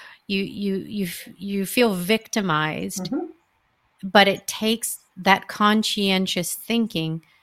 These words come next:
Speaker 1: to become a victor.
Speaker 2: Mm-hmm. Mm-hmm. Right.
Speaker 1: Right.
Speaker 2: Intentional thinking. Yeah. It's the unten-,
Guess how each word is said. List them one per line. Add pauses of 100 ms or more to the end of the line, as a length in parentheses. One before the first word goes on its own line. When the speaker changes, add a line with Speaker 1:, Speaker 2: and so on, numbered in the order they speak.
(260)
Speaker 1:
to
become
a
victor. (300)
Speaker 2:
Mm-hmm. (540)
Mm-hmm. (960)
Right. (220)
Speaker 1:
Right.
Speaker 2:
Intentional
thinking. (680)
Yeah. (340)
It's
the
unten-,